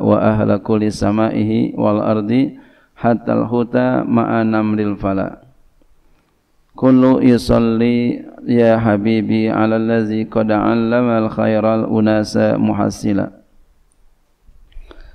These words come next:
Innal ilaha, sesungguhnya Tuhan Allah, wa ahla kulli samaihi, dan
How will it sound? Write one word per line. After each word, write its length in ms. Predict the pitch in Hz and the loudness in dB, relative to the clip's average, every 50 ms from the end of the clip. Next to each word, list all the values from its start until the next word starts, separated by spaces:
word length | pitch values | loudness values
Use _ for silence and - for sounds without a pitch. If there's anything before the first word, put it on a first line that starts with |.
| - - - | -20 -20 -10
Innal 480 | - 120 120 123 123 123 120 120 117 101 | -2 4 6 8 8 8 6 4 2 2
ilaha, 560 | 120 120 117 117 113 113 113 120 123 131 135 127 127 | 2 2 4 4 4 4 4 4 4 4 2 2 -2
sesungguhnya 640 | 127 113 - 123 120 113 117 113 113 113 110 107 | -2 -2 0 2 2 2 2 2 2 2 0 0
Tuhan 640 | 113 113 110 107 104 107 107 101 101 101 110 113 110 - - | -2 -4 -4 -4 -2 0 0 0 0 0 -2 -4 -4 -4 -2
Allah, 640 | 107 107 101 104 104 104 110 117 113 101 139 135 - - - - _ _ _ _ _ _ _ _ | -2 -2 0 -2 -2 -4 -4 -6 -8 -12 -16 -18 -20 -20 -20 -20 _ _ _ _ _ _ _ _
wa 220 | - - 120 120 117 | -4 0 2 2 4
ahla 400 | 120 123 120 120 123 123 117 - | 4 2 2 4 4 2 2 2
kulli 320 | - 120 117 117 113 107 | 2 0 2 2 0 0
samaihi, 800 | - 123 117 113 113 113 110 117 117 110 110 117 120 120 131 - | 0 0 0 2 0 0 0 0 0 0 0 0 0 0 -2 -2
dan 480 | - 117 117 110 110 107 113 113 - | 0 0 2 2 2 0 -2 -4 -6